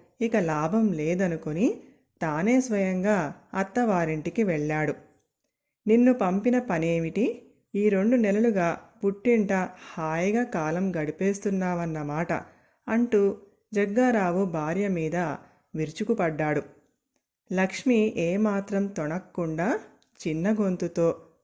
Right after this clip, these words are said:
"కొంచెం మెల్లిగా మాట్లాడండి, మీరు వెయ్యి రూపాయలు తెమ్మని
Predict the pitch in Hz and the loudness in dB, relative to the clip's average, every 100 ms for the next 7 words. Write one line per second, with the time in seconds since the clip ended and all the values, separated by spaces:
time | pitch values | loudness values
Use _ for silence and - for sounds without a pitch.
0 | _ - 240 240 254 196 143 151 185 214 | _ -2 0 2 2 2 0 -2 0 2
1 | 220 208 202 196 190 185 180 175 170 _ | 0 0 -2 -2 0 0 -2 -4 -6 _
2 | _ _ 185 185 175 185 453 - _ - | _ _ -2 0 2 0 -2 -6 _ -4
3 | 180 208 220 196 180 196 190 202 220 165 | 0 4 4 2 0 -2 0 0 0 -4
4 | 160 160 196 440 | -4 -2 0 0